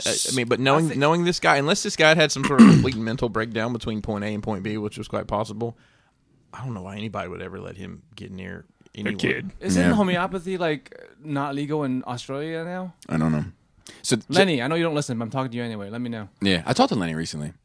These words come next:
Speaker 4: as a matter of fact.
Speaker 3: Oh, wow. All
Speaker 4: <laughs> He
Speaker 3: right.
Speaker 4: was, dude, he was so
Speaker 1: I think
Speaker 4: funny.
Speaker 1: Shay listens. He's in Australia.
Speaker 4: He, yeah, yeah, yeah. Shay, shout out to Shay. It's so funny, dude.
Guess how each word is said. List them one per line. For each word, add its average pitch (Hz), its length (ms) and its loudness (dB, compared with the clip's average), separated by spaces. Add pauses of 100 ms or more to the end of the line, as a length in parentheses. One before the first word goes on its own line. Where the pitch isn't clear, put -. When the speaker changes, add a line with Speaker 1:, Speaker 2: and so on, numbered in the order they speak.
(140)
Speaker 4:
as 85 80 -10
a - 20 -10
matter 80 140 -4
of - 60 -12
fact. 76 160 -4
Speaker 3:
Oh, 202 240 -4
wow. 135 220 -2 (140)
All 160 60 -4
Speaker 4:
<laughs> - 20 -2
He 147 120 4
Speaker 3:
right. 123 80 4
Speaker 4:
was, 120 100 4
dude, 90 100 -2
he 92 60 4
was 90 100 0
so 101 160 4
Speaker 1:
I - 40 -2
think - 180 4
Speaker 4:
funny. 90 80 2
Speaker 1:
Shay 147 160 6
listens. 117 320 -4
He's 123 120 -10
in 101 80 -6
Australia. - 300 -14 (200)
Speaker 4:
He, 104 280 0
yeah, 117 120 8
yeah, 101 100 6 (160)
yeah. 85 80 -2
Shay, 95 200 -2
shout 101 140 -6
out 87 60 -10
to 76 60 -14
Shay. 78 260 -8 (400)
It's - 100 -4
so 113 240 8
funny, 95 320 2
dude. 82 380 -2